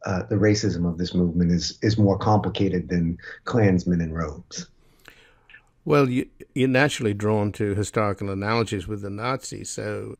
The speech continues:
Speaker 2: where's the kind of historical grudge that, that motivated the ordinary Germans to join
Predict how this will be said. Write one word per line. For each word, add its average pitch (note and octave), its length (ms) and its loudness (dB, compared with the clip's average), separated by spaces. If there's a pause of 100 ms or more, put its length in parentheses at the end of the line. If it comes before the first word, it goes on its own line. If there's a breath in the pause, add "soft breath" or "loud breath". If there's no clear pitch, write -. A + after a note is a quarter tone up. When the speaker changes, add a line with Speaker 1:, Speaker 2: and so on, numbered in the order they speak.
(140)
Speaker 2:
where's C3 460 4
the A#2+ 100 -4
kind G#2+ 320 0
of F#2+ 120 -2 (380 soft breath)
historical G#2+ 680 0
grudge F#2 720 -4
that, F#2+ 160 -6 (340)
that G2+ 260 -10
motivated F#2+ 720 -4 (260)
the - 320 -8
ordinary G2 360 0
Germans F#2+ 520 -4
to F#2+ 100 -10
join F#2+ 440 -4